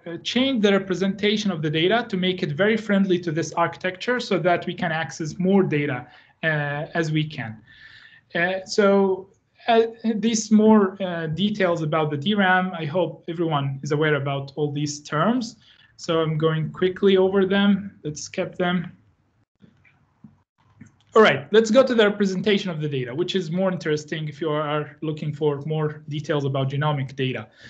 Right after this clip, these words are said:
So for the reference genome, we split it into bins,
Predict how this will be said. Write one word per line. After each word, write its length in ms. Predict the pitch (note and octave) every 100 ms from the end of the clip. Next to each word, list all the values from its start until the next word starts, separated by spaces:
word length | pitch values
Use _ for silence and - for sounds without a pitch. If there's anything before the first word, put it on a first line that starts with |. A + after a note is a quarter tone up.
| - _
So 400 | - F#3+ F#3+ F#3+ _
for 200 | G3 D#3+
the 100 | F3
reference 400 | B3+ - A#3+ F#3+
genome, 240 | G3 D#3
we 80 | D3+
split 380 | - - G#3+ G#3+
it 120 | G#3 F3
into 200 | D3+ D3+
bins, 580 | C#3+ C#3+ A2+ A2 -